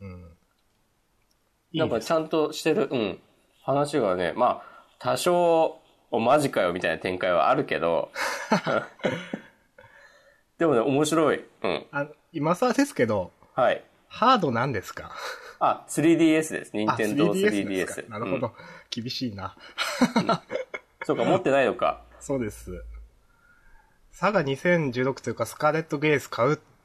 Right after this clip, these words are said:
Speaker 1: からピーエスピーにするって
Speaker 2: うん。うん。
Speaker 1: 言っちゃってますからね、
Speaker 2: うん。
Speaker 1: 私。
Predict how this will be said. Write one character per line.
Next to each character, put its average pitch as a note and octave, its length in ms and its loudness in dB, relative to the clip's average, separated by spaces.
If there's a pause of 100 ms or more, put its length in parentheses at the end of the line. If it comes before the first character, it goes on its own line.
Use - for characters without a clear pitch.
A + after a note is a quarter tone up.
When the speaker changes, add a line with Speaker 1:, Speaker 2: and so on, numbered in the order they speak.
(340)
Speaker 1:
か B2 140 -2
ら G2+ 100 -2
ピ C#3+ 200 -4
ー - 20 2
エ D3+ 60 -4
ス - 100 -16
ピ D#3+ 100 0
ー D3 40 -2
に A#2 100 -2
す A#2+ 140 -6
る B2+ 80 0
っ C#3 40 0
て - 340 -14 (440)
Speaker 2:
う A#2 40 -10
ん。 G#2 40 -6
う - 40 -4
ん。 D#2 100 -12
Speaker 1:
言 - 100 -12
っ - 20 -20 (200)
ち - 80 -14
ゃ C#3 60 0
っ - 20 -20
て - 180 -10
ま B2+ 160 -4
す - 80 -18
か D#2+ 100 -8
ら D2 120 -16
ね、 D#2+ 160 -16
Speaker 2:
う A2 60 -8
ん。 - 40 -6
Speaker 1:
私。 - 340 -14